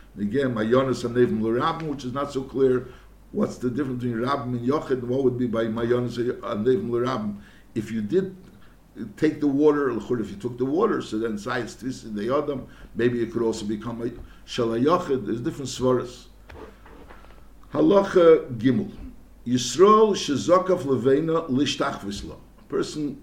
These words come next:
picked up a leveina, he, he stood up a leveina, he, he was zoykev leveina, in other words, he, he set up the leveina in order lishtachvis lo. V'lei hishtachva lepeil, he wasn't mishtachva.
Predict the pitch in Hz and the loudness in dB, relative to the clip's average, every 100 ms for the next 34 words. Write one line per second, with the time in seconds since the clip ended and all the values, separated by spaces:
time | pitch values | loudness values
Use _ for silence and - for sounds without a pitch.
0 | - 170 175 160 131 117 104 110 131 139 | -4 -4 0 0 2 2 2 0 0 -4
1 | 101 104 101 101 101 - 156 160 156 113 | -6 -4 -4 -4 -8 -4 0 2 2 -2
2 | 104 113 135 110 104 104 - - - 117 | -2 -4 -4 -4 -4 -6 -14 -20 -12 -4
3 | 117 101 85 151 180 151 123 110 123 147 | -2 -2 2 2 2 0 0 0 -2 -2
4 | 120 120 107 110 104 - - 110 101 - | -4 -4 -4 -6 -8 -14 -10 -6 -6 0
5 | 151 151 117 113 110 98 107 127 143 - | 2 2 2 0 0 0 -2 -2 -6 -6
6 | 113 127 160 151 120 - - - 101 104 | -4 4 4 4 0 -2 -6 -6 -8 -6
7 | 117 131 - - - - - 113 131 185 | -4 -6 -8 -18 -20 -20 -6 2 6 6
8 | 175 - 147 160 - 170 156 131 - 160 | 6 2 -2 -2 -2 -4 0 0 2 2
9 | 156 135 147 165 117 104 95 78 73 - | 2 2 4 4 2 -4 -6 -10 -16 -18